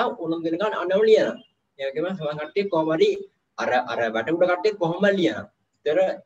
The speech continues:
ඔයා හිටියා කියලා වෙන්නේ ඔයාට පාඩුවක් වෙන එක විතරයි වෙන්නේ. අනික් කට්ටිය පාඩුවක් වෙන්නේ නැහැ. ඊට පස්සේ ඔයා, ඔයාගේ චාන්ස් එක වෙන එකෙන් දෙනවා. ඔක තමයි වෙන්නේ. හරි. එතකොට ඕල, සොරි මේ ඔන්ලයින් සිස්ටම් එක මම කියන්නේ එච්චරයි.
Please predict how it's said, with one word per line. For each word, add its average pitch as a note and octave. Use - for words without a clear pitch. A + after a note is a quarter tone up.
ඔයා C3
හිටියා D#3+
කියලා G3+
වෙන්නේ D3
ඔයාට C#3+
පාඩුවක් C3+
වෙන C3+
එක C3+
විතරයි C#3+
වෙන්නේ. E3
අනික් C3+
කට්ටිය C#3+
පාඩුවක් C3
වෙන්නේ A#2+
නැහැ. F3+
ඊට E3
පස්සේ E3
ඔයා, C#3
ඔයාගේ A#2+
චාන්ස් B2+
එක D#3
වෙන D#3
එකෙන් D3
දෙනවා. D#3
ඔක B2+
තමයි C3+
වෙන්නේ. C#3
හරි. G3
එතකොට F3
ඕල, C3
සොරි B2
මේ A#2
ඔන්ලයින් B2+
සිස්ටම් C3
එක B2
මම A#2+
කියන්නේ A#2+
එච්චරයි. C#3+